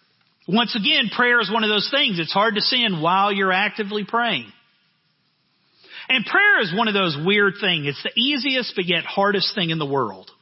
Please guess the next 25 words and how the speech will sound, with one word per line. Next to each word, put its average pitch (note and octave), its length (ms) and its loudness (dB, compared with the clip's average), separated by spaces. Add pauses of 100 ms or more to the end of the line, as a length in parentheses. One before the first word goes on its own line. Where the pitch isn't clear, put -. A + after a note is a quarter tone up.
(720)
It F#3+ 60 0
requires G#3 460 2
no C4 200 2
money, F#3+ 480 0 (680)
requires F3 500 0
no A#3+ 220 2
energy. F3+ 640 0 (140)
<laughs> - 220 -20
You F3 460 -2
know, F3 240 0 (260)
you G3+ 120 0
can G#3+ 140 0
do G#3+ 120 2
it F#3 80 2
anywhere A#3 640 2
at E3 200 -2
any C4 360 0
time. F#3+ 480 2 (1000)
You D#3+ 100 -4
can E3 60 -2
do G#3 140 2
it G#3 40 -2
while G3 140 2
you're E3 140 0
driving. C4+ 680 0